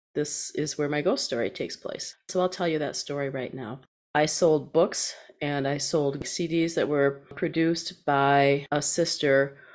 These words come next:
who was promoting and sponsoring a group of bell ringers. So there was a C D that had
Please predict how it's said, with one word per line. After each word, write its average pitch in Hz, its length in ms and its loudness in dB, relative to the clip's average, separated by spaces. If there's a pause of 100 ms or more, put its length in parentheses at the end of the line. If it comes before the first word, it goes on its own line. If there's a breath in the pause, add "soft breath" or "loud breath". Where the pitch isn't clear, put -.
(300 loud breath)
who 147 640 2
was 135 1040 -2 (120)
promoting 165 540 4
and 143 100 2
sponsoring 147 760 0
a 131 140 0
group 160 240 -4
of 139 180 -4
bell 196 220 2
ringers. 131 420 -2
So 143 320 0 (300 soft breath)
there 143 100 2
was 127 120 0
a 123 40 -2
C 143 240 -4
D 139 220 0
that 139 200 2
had 131 460 -4